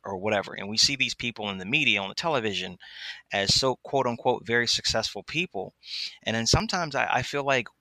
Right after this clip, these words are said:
we feel like we should be setting goals to the capacity that they are.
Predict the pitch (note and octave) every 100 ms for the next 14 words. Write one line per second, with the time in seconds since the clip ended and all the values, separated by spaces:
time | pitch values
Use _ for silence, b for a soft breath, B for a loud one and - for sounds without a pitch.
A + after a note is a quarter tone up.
0 | _ C#3+ D3+ C#3+ C3 A#2+ - B2+ - A#2+
1 | A2+ - B2 A2 G#2+ A2+ A2 A#2 G#2 -
2 | G#2+ G#2+ - - A2 A2+ A2+ G2 G2 G2
3 | G#2 E3 C3+ -